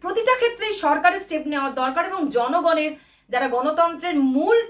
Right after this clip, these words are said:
আহ, মানে কি বলবো, আহ, মানে যারা চাবিকাঠি মূল, তাদের এগিয়ে আসা জরুরি এবং তাদের দেখ-, দেখা উচিত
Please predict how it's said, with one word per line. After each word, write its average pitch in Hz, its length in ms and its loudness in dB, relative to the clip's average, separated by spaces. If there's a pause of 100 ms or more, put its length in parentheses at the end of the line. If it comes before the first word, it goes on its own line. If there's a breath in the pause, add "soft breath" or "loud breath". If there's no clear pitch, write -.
(160)
আহ, 240 260 0
মানে 233 200 -4
কি 277 140 -8
বলবো, 208 480 -2
আহ, 190 160 -6
মানে 190 340 -8 (100)
যারা 214 220 -2 (160)
চাবিকাঠি 277 500 2
মূল, 302 360 0 (680 soft breath)
তাদের 403 340 4
এগিয়ে 302 220 0
আসা 285 180 0
জরুরি 294 280 -4
এবং 320 180 -4
তাদের 269 380 -4
দেখ-, 254 360 -2
দেখা 226 320 0
উচিত 381 300 -2